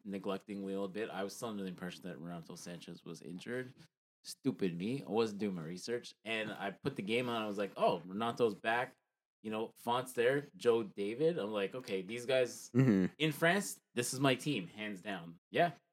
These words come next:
Speaker 1: they were down a, a goal, came back, and fucking, you know.
Speaker 2: They still got it.
Speaker 1: They still got
Speaker 2: Dude,
Speaker 1: it, man.
Speaker 2: Joe
Speaker 1: It was
Speaker 2: David
Speaker 1: good.
Speaker 2: keeps scoring, and I fucking love it. He's great. Even just during this, uh, the, I was watching some of this Lille and P S G game,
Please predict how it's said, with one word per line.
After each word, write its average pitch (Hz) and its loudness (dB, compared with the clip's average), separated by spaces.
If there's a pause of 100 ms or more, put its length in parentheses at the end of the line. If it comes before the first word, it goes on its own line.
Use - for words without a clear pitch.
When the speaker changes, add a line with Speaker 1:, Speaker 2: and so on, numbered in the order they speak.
(180)
Speaker 1:
they 101 0
were 98 -2
down 98 -2
a, - -8
a 90 -4
goal, 104 -2 (180)
came 98 -2
back, 104 -2
and 90 -6
fucking, 90 -10 (760)
you 90 -12
know. 156 -14 (140)
Speaker 2:
They 98 -6
still 147 -2
got 180 2
it. 143 4 (100)
Speaker 1:
They 120 -12
still 240 -4
got - 0
Speaker 2:
Dude, 110 4
Speaker 1:
it, 90 -2
man. 101 -8
Speaker 2:
Joe 160 8
Speaker 1:
It - 8
was 156 4
Speaker 2:
David 127 8
Speaker 1:
good. - 0
Speaker 2:
keeps 123 4
scoring, 107 2
and 95 -8
I 110 0
fucking 120 0
love 87 0
it. 82 -8
He's 117 2
great. 113 2 (400)
Even 165 6
just 190 6
during 135 10
this, 120 6
uh, 110 8
the, 104 2
I 117 2
was 117 4
watching 120 6
some 131 4
of 127 6
this 113 2
Lille 107 2
and 98 2
P 107 2
S 98 2
G 104 0
game, 165 4